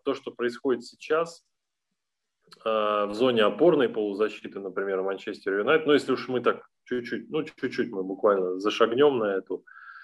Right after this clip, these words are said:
на плоскость вот этих всех тактических там перипетий, э, на мой взгляд, ресурс Мактомине и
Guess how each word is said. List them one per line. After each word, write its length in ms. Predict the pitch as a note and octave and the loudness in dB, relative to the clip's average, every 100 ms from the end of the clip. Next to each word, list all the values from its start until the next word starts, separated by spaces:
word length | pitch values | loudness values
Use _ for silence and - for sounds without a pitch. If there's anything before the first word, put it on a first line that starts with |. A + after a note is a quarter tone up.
| - - - | -20 -20 -2
на 120 | G#2+ | 0
плоскость 580 | - A2+ A2 - G2 - | 2 4 4 4 -4 -4
вот 140 | F#2+ | -2
этих 240 | G2+ G2 - | -2 -2 -4
всех 220 | - - | -6 0
тактических 680 | G#2+ - A#2 - - - - | 0 0 -2 -2 -8 -12 -4
там 180 | F#2 - | -4 0
перипетий, 840 | G#2 A2+ A2+ A#2+ B2+ E3+ E3+ - _ _ - - _ _ - G#2+ | 0 2 2 2 2 0 -2 -6 _ _ -20 -20 _ _ -2 4
э, 240 | A2 G#2+ | 6 6
на 140 | A#2+ | 4
мой 180 | D#3 F3+ | 4 2
взгляд, 440 | C3 C#3 C#3+ C#3 - | 2 4 4 2 -6
ресурс 800 | B2+ B2+ B2+ - E3 C#3+ - - A#2+ | -6 -6 -8 -8 -4 -4 -6 -12 -6
Мактомине 1160 | A#2+ B2+ - - D3+ C#3+ B2+ A#2 A2 G#2 G2 F2+ - - | -2 -2 -2 2 2 4 -2 0 0 0 -2 -4 -10 -8
и 540 | A#2+ A#2 A#2 A2+ | -2 -2 -2 -4